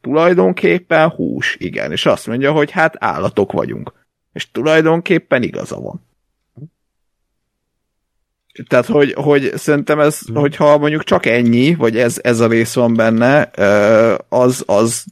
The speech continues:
Speaker 1: sokkal erősebbé tette volna ezt az egészet, meg sokkal ijesztőbbé tenni. Vagy sokkal érdekesebb karakter lehetett volna, hogy, hogy akkor ő mit, mit csinál, vagy miért,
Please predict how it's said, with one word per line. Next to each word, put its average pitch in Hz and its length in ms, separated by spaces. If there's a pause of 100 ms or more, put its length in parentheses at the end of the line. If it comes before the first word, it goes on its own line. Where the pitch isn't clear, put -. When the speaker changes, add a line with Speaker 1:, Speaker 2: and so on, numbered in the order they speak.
(100)
Speaker 1:
sokkal 110 420
erősebbé 82 520
tette 90 320
volna 80 280
ezt 80 160
az 52 100
egészet, 85 480
meg 117 120
sokkal - 280
ijesztőbbé 69 580
tenni. 69 500 (800)
Vagy - 120
sokkal 110 260
érdekesebb 82 480
karakter 85 440
lehetett 82 340
volna, 73 320
hogy, 73 260
hogy 80 200
akkor 73 300
ő 82 100
mit, - 400
mit - 140
csinál, - 360
vagy 58 180
miért, 55 480